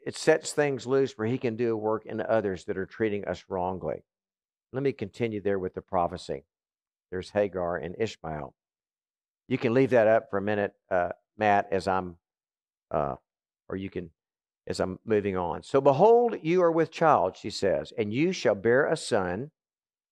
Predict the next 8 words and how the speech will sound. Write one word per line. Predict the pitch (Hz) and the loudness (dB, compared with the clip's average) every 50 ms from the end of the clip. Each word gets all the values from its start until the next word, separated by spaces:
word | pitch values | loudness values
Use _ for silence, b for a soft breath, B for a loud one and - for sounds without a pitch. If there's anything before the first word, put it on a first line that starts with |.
| _ _ _ _ | _ _ _ _
You | - 127 | -6 -2
shall | - - 135 113 | 2 2 2 2
call | - - 139 143 156 175 180 | 4 4 6 6 6 6 4
his | 180 180 160 - - | 2 -2 -4 -2 0
name | 143 135 135 135 139 - - | 0 2 2 0 -2 -2 0
Ishmael," | - 170 156 - - - _ - 135 127 127 127 131 135 123 107 90 82 78 - _ _ _ _ | 0 0 0 -2 -8 -18 _ 0 2 4 4 6 6 4 4 4 2 0 -4 -8 _ _ _ _
and | - 98 92 | -10 -10 -10
Shema | - - - - - - - 139 139 147 147 139 113 107 113 113 | -12 -12 -12 -12 -12 -10 -8 -2 2 4 6 6 6 4 2 0